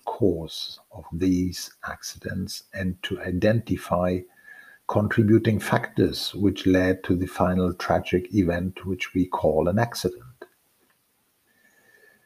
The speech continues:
They ended up on a,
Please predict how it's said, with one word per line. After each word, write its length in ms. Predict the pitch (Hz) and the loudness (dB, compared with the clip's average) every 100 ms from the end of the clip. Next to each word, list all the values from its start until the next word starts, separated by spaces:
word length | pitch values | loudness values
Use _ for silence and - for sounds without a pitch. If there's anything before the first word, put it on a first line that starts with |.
| _ _ _ _ _ _ _ | _ _ _ _ _ _ _
They 400 | 110 123 143 156 | 4 8 10 8
ended 300 | 156 170 165 | 8 8 10
up 200 | 160 156 | 8 6
on 300 | - 139 135 - | 2 0 0 -2
a, 420 | 127 123 123 110 | 4 4 4 2